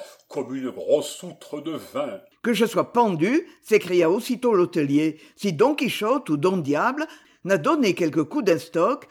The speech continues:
Speaker 2: au travers d'une des outres de vin rouge qui sont rangées toutes pleines à la tête de son lit.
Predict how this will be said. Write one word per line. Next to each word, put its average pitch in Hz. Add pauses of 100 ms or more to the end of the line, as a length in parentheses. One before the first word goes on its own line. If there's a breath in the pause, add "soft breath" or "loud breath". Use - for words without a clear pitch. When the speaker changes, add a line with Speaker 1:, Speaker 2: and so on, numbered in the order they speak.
(140 soft breath)
Speaker 2:
au 185
travers 226
d'une 196
des 156
outres 220
de 170
vin 151
rouge 214 (220 loud breath)
qui 226
sont 202
rangées 190
toutes 269
pleines 220
à 165
la 151
tête 320
de 254
son 180
lit. 143